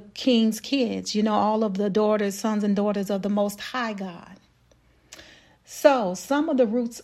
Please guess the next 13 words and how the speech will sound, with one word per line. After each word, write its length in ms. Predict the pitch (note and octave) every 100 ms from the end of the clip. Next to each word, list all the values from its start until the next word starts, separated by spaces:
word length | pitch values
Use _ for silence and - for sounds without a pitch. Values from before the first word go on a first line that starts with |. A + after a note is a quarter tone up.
| -
of, 280 | G#3+ G3+ G3 - - - - -
uh, 300 | G3+ F#3+ F#3+
this 420 | F3+ A#3 A3+ - F#3+ F3
prophetic 520 | - A3 - A#3 G#3+ G#3+
witchcraft 640 | A3 A3 - A3 G3+ F#3
we 120 | G#3+
can 180 | G#3+ F#3+
see 500 | - - A#3+ A3+ -
in 120 | A3+ G3+
the 80 |
form 340 | G3 A3+ A3 G3+
of 160 | F#3
rebellion. 840 | F#3+ F3+ D3+ G3 G3+ A3 C4 C#4+